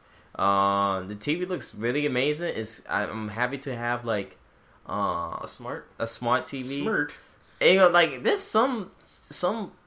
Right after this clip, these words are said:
Speaker 1: channels that on the smart T V just, like, they just throw away channels. Like, "Oh, we
Speaker 2: Oh,
Speaker 1: got
Speaker 2: there's a lot.
Speaker 1: three hundred, three hundred some channels."
Speaker 2: Yeah,
Speaker 1: Like,
Speaker 2: yeah.
Speaker 1: some is just repeats,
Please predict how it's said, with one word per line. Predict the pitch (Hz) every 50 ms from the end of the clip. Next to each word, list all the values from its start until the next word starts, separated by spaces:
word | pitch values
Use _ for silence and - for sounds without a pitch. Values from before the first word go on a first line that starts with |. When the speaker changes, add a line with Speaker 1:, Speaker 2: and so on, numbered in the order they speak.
| _ _ -
Speaker 1:
channels | - - 165 165 170 175 175 156 -
that | 160 135 - -
on | 98 123 139 143 139
the | 139
smart | - - - 151 147 139 143
T | - 151 147
V | 147 143 139
just, | 123 131 120 120 -
like, | 131 117 107 - - _ _ _ _ _ _ _ _ _ _ _ _ _ - - -
they | 127 156 190
just | - 175 135 123 - - - 117
throw | - - 131 151 160
away | 151 135 123 113 110 107
channels. | - - 151 139 127 110 104 107 117
Like, | 120 113 -
"Oh, | 175 156
we | 139 151
Speaker 2:
Oh, |
Speaker 1:
got | -
Speaker 2:
there's | 143 123 117
a | 117
lot. | 113 110
Speaker 1:
three | 135 135
hundred, | - 135 139 135 139 135 127 - - - - -
three | 135 135 135
hundred | 147 139 135 123
some | - 135 123 117
channels." | 127 151 151 139 123 123 143
Speaker 2:
Yeah, | 139
Speaker 1:
Like, | 135 117 117
Speaker 2:
yeah. | 117 117 113
Speaker 1:
some | 113 110 185 180 185
is | 180 151
just | 147 151 147 127
repeats, | 143 135 127 - 180 160 143 - - - - -